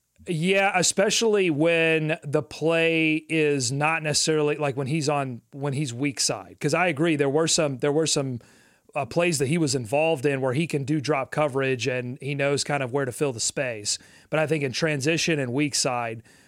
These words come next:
like, there were some moments where I was like, "Man, if he had just been, you know, just slightly over to the left or right, you know, he's, he's gonna find it." I think also staying with the play until the end.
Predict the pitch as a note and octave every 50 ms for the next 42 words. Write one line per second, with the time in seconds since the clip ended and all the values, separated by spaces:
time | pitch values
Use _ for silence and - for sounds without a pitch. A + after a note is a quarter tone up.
0 | _ _ - C3 C3 A2 D3 D3 C#3 C#3+ C3+ - C#3+ C3 C3+ D3 D#3 D3+ D3 C3+
1 | - C#3+ C3+ C3 C3 B2+ A2+ A#2+ B2 A#2+ G#2+ G2 B2+ D#3+ F#3+ F#3+ E3+ C#3 B2+ A#2+
2 | - F3 D#3 C#3+ B2 C3 D#3+ - - - D#3 D3 C#3+ C3+ C3 C3 C#3 C#3+ C#3 C3
3 | A2+ C#3 C3+ - - D3 D3 D3 D3+ C#3+ D3+ D3 C#3+ C#3 C3+ C#3 C3+ C3+ C#3 C3+
4 | B2+ - C3+ B2+ C3 C3 B2+ B2+ B2 B2 - - - - - _ _ _ - C#3
5 | C3+ C3+ B2+ A2+ C3+ D3+ C#3 - - - C#3+ D3+ C#3 B2 D#3 C#3 A#2+ - - C#3
6 | C3+ C3 A#2+ B2 - - D#3 E3 - A3 G#3 G#3 G#3 A3+ - - A3 E3 - -
7 | - - E3+ F#3+ G#3 G#3 F#3 E3 - A#2+ - - D#3+ E3 D#3+ D#3 C3+ - D3 C3+
8 | B2+ A#2 B2+ C#3 C3 A2+ G2+ F#2+ G2